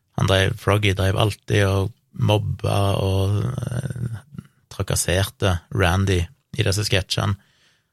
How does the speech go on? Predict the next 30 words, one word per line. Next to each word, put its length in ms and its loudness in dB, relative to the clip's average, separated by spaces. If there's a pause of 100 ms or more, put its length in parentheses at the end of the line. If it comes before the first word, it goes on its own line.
(600)
Veldig 240 2
ofte 240 -2
så 80 2
gikk 80 -2
det 80 0
igjen 220 2
at 100 -4 (160)
Froggy 400 -2
da 140 2
hadde 160 0 (260)
stjålet 640 0
eller 260 -2
ødelagt 640 2
et 160 0
eller 220 2
annet 160 2
som, 160 4 (100)
eh, 220 2 (240)
Randy 340 2
hadde 160 2
lyst 240 0
på, 80 0
eller 240 4
som 160 2
han 80 2
hadde 240 0
vært 460 0
og 100 0
leide 380 2
etter. 260 0